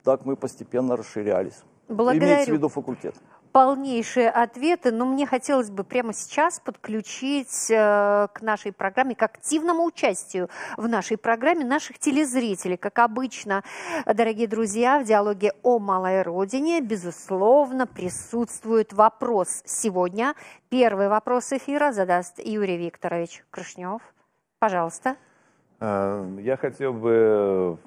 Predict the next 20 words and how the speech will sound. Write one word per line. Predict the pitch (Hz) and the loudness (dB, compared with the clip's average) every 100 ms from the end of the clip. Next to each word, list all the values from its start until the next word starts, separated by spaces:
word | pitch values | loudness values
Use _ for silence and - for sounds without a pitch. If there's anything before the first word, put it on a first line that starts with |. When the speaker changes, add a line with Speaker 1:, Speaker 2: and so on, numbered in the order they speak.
| - | -14
Speaker 3:
э, | 76 87 85 | -6 -2 -2
крыху | - 107 - - 107 98 | -2 -4 -2 2 4 4
вось | 87 92 98 - | 4 4 4 4
акцентовать | 104 - 107 98 104 104 92 | 2 2 0 6 8 8 6
увагу | 95 98 95 90 | 2 2 2 -2
на | 90 95 92 87 85 | -2 0 2 2 0
своей | - 95 90 87 | -4 -2 0 0
специальности, | 80 - 90 117 127 131 117 - 92 | 0 -4 4 8 8 6 0 -2 0
на | 92 92 90 90 87 82 | 2 4 4 6 4 2
тым, | - 90 | -2 -2
чем | 85 90 85 | -2 -2 2
займаюся | 87 98 123 131 123 - 98 | 4 6 6 4 2 4 6
і | 90 85 85 80 - | 6 4 0 -4 -4
тым, | 85 80 | -4 -4
чаму | 78 82 | -8 -8
я | 82 | -4
навучаўся | 85 87 127 131 151 | -4 -2 0 0 -2
ў | 139 | 0
свой | 139 135 | 0 2
час. | 143 139 | 4 2